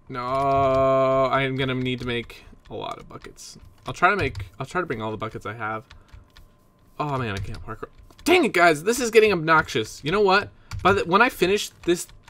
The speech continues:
this thing, I am so making a pathway. In, that's gonna be the next episode. If I finish this in this episode, next episode is gonna be me making a pathway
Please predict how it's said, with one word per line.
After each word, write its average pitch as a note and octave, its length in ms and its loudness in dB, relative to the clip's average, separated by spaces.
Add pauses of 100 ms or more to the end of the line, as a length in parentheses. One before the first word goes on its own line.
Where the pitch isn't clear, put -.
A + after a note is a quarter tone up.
(680)
this E3 180 -4
thing, E3+ 520 0 (320)
I F3+ 120 2
am G#3 100 0
so G3+ 320 4
making D#3+ 340 -4
a B2 60 -2
pathway. A#2 640 0 (600)
In, C3 220 -4 (460)
that's D3+ 240 -2
gonna D3 160 0
be B2+ 80 -2
the A2+ 160 -6 (100)
next A#2 380 -8
episode. A2+ 320 -6
If - 80 -4
I - 100 4
finish E3+ 300 -4 (160)
this D3 280 0
in B2+ 100 -4
this C3+ 180 -6
episode, E3+ 440 -2 (400)
next C#3+ 280 -2
episode F#3+ 340 2
is E3 80 0
gonna D#3 160 -2
be D3 100 0
me C3+ 260 -2
making D3+ 320 -4
a A#2 40 -6
pathway A#2 720 -2